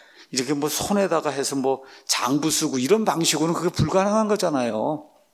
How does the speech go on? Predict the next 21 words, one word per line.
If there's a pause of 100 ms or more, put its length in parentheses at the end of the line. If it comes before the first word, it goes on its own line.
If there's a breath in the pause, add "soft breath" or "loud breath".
그렇죠? (240 loud breath)
근데
그
일이
지금
가능한
그런
시대가
우리
앞에
지금, (520 loud breath)
예,
이렇게
놓여
있잖아요. (580 soft breath)
정말 (520)
뭐라
그럴까? (160)
안타깝게
생각하는
거는,